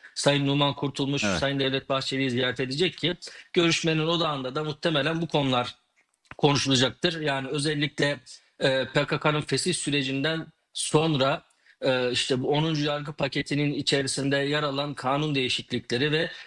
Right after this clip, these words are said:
Speaker 1: yeni anayasa sürecinde neler yapılması gerektiği ve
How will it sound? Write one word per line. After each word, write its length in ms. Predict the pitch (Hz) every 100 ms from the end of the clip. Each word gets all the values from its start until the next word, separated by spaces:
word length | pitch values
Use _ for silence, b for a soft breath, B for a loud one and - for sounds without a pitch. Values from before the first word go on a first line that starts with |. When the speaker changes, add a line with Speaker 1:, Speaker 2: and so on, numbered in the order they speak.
| B -
Speaker 1:
yeni 280 | 131 160
anayasa 560 | 185 160 185 185 147 139
sürecinde 680 | - 147 156 147 139 135 151
neler 240 | 165 175
yapılması 540 | 156 139 139 131 123 127
gerektiği 480 | 143 143 - 175 147
ve 160 | 170